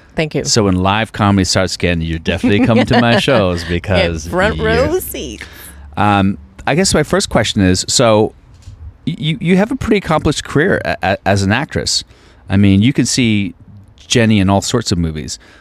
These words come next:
Speaker 2: What, what are the movies that most people, if they want to stream right now, where, what would you, uh, there's Walking Tall, a couple of those,
Speaker 1: <laughs> Oh my
Speaker 2: right?
Speaker 1: goodness.
Speaker 2: Hey, that's a real movie.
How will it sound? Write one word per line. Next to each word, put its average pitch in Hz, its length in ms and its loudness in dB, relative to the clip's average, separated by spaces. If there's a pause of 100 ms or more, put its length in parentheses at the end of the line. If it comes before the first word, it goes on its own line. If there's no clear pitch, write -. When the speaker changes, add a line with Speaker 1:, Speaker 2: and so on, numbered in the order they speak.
(100)
Speaker 2:
What, 143 220 2
what 135 220 0
are 170 80 2
the 143 260 0
movies 120 340 2
that 113 60 0
most 101 180 2
people, 104 140 2
if 101 80 -2
they 107 100 2
want 101 160 2
to - 60 -4
stream 95 260 0
right 82 100 0
now, 78 120 -6
where, 90 200 0
what 98 360 -4
would 90 140 -4
you, - 60 -12
uh, 101 140 2
there's 98 280 0 (600)
Walking 104 360 0
Tall, 98 560 2 (320)
a - 60 -8
couple 95 260 -2
of 87 60 4
those, 85 140 2
Speaker 1:
<laughs> - 40 -2
Oh - 40 2
my 92 120 4
Speaker 2:
right? 214 120 -4
Speaker 1:
goodness. 160 320 -10 (140)
Speaker 2:
Hey, 339 220 4
that's 165 200 0
a 320 60 2
real 151 240 4
movie. 135 500 4